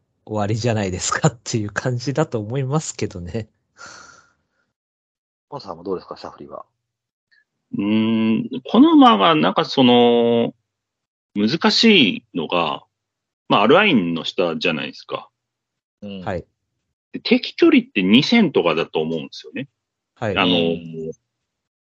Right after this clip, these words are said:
Speaker 3: 体型的にも血統的にも。でもなんか最近、
Speaker 2: うん。
Speaker 3: そのジャパンカップで巻き返したりとか、ドバイ二千四百走ったりとかしてて、
Speaker 2: うん。
Speaker 3: なんか違和感があるんですよね。
Speaker 2: しかもドバイ先行で勝ちましたもんね。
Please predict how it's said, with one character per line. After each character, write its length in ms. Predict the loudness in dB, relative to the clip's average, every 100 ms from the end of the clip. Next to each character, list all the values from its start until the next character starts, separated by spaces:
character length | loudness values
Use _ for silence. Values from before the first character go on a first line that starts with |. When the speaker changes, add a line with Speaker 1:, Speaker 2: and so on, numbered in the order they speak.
| _ _
Speaker 3:
体 360 | -2 0 2 0
型 80 |
的 240 | -2 -8 -6
に 120 | -4
も 120 | -6
血 160 | -8 -10 -8
統 140 | -8
的 220 | -8 -12
に 80 | -10
も。 200 | -10 -12 _
で 80 | 0
も 80 | 2
な 80 | 2
ん 40 |
か 60 | 0
最 260 | 0 0
近、 420 | 2 4 6 4 -2
Speaker 2:
う 40 |
ん。 40 | -16 _ _ _ -2
Speaker 3:
そ 60 |
の 40 | 0
ジ 100 | 2
ャ 40 |
パ 120 | 2
ン 80 | 0
カ 80 | 0
ッ 80 | -2
プ 120 | 0 2
で 400 | 2 -2 -6 _ -6
巻 200 | -6 -4
き 20 |
返 160 | 0 0
し 80 | -2
た 100 | -10
り 100 | -12
と 100 | -14
か、 420 | -10 -10 -12 -20 _ _ _ _ _ 0
ド 200 | 4 6
バ 140 | 6
イ 220 | 2 -2 -4
二 100 | -4
千 160 | -4
四 140 | -6 -8
百 200 | -12 -12
走 260 | -10 -10
っ 20 | -8
た 80 | -8
り 80 | -8
と 100 | -8
か 120 | -10
し 100 | -10
て 120 | -10
て、 420 | -10 -8 -10 -12 -20
Speaker 2:
う 40 | -20
ん。 200 | -8 0
Speaker 3:
な 100 | 4
ん 80 | 4
か 80 |
違 140 | 6 4
和 120 | 4
感 280 | 2 2 0
が 120 | -2
あ 80 | -6
る 80 | -8
ん 20 |
で 40 | -12
す 140 | -20
よ 60 | -12
ね。 180 | -12 -12 _ _ _ _ _ _ _ _ _ _ _ _ _ _ _
Speaker 2:
し 60 |
か 120 | -14 -14
も 100 | -6
ド 140 | -4
バ 120 | -4
イ 40 | -8
先 260 | -12 -12
行 200 | -4 -2
で 60 | -2
勝 140 | -8
ち 40 | -16
ま 100 | -16
し 20 |
た 60 |
も 100 | -16
ん 40 | -18
ね。 160 | -20